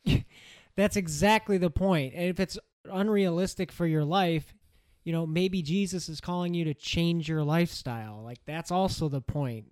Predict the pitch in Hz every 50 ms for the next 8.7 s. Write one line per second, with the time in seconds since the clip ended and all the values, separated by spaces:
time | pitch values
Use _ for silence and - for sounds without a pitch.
0 | - - - 147 143 139 139 135 139 - _ 190 175 151 170 165 - - 196 202
1 | 220 202 190 185 165 - 185 160 160 147 131 - - - - - 220 214 202 180
2 | 156 156 156 - - _ _ - - 165 147 165 170 165 160 160 156 156 151 -
3 | - 147 147 143 143 135 135 135 127 127 156 160 156 143 - 151 143 123 - -
4 | - 175 185 160 - - 156 151 - - - 180 170 160 147 151 139 139 - 147
5 | 147 143 151 143 135 135 135 127 127 127 - - - 170 165 165 160 - - 135
6 | 131 120 120 113 - - 139 127 139 139 147 143 135 135 131 127 131 127 - -
7 | - - 185 180 170 175 - - - 151 139 135 135 139 139 139 139 131 123 131
8 | 127 120 120 117 - - - 151 147 135 123 120 117